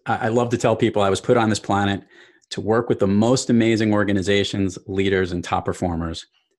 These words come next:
and brands and help them thrive through the power of connecting. And whether it's you're a leader, a salesperson, a marketer, a messenger, those are the folks that I work with the most to help them connect best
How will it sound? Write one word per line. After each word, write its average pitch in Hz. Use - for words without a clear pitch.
and 117
brands 101
and 120
help 156
them 139
thrive 104
through 127
the 120
power 98
of 98
connecting. 90
And 107
whether 120
it's 113
you're 117
a 113
leader, 143
a 110
salesperson, 135
a 107
marketer, 127
a 117
messenger, 92
those 135
are 135
the 113
folks 113
that 104
I 95
work 101
with 95
the 104
most 98
to 107
help 160
them 127
connect 110
best 95